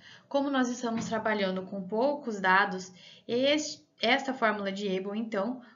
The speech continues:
quando coloca esse mais um aqui, ele joga ao acaso. Então, aqui nós temos o valor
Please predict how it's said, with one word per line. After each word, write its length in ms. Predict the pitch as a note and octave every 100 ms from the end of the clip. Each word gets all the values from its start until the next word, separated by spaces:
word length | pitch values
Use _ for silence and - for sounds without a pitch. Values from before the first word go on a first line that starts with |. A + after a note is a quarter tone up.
| _
quando 320 | C4 C#4+ D#4
coloca 400 | D#4 C4 G#3+ G#3
esse 160 | G#3 G#3+
mais 280 | G#3+ G#3+ G#3+
um 100 | G#3+
aqui, 440 | A3+ C4 C#4+ - _ -
ele 220 | C4 C4+
joga 400 | B3 A#3 A3 A#3
ao 160 | A3 A#3
acaso. 420 | C4 F#3+ F#3 - - - -
Então, 280 | A3 G#3+ G#3+
aqui 440 | A3 - A#3+ C4 - - A3
nós 180 | A3+
temos 480 | A3 G#3+ G#3+ A3 G#3+
o 100 | -
valor 460 | G3+ G#3+ G#3 A#3 C4